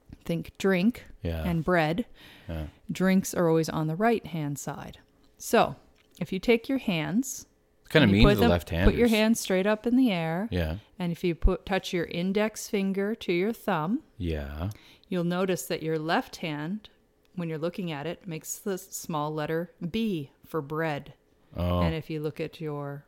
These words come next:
Speaker 1: right hand, it makes the
Speaker 2: Did you come up
Speaker 1: lower,
Speaker 2: this all on your
Speaker 1: lowercase
Speaker 2: own?
Speaker 1: D for,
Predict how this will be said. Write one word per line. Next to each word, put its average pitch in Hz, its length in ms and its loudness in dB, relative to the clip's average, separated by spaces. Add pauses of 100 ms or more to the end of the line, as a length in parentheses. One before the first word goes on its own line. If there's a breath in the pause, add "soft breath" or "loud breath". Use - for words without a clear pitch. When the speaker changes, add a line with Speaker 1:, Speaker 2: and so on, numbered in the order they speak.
Speaker 1:
right 240 280 -4
hand, 151 520 -8
it 180 180 -10
makes 165 280 -10
the 170 160 -4
Speaker 2:
Did 160 120 0
you 131 60 0
come 139 220 4
up 131 100 6
Speaker 1:
lower, 180 380 4
Speaker 2:
this - 160 -8
all 180 180 0
on 107 280 8
your 107 100 8
Speaker 1:
lowercase 104 120 6
Speaker 2:
own? 127 140 0
Speaker 1:
D 196 520 0 (300 soft breath)
for, 160 520 -4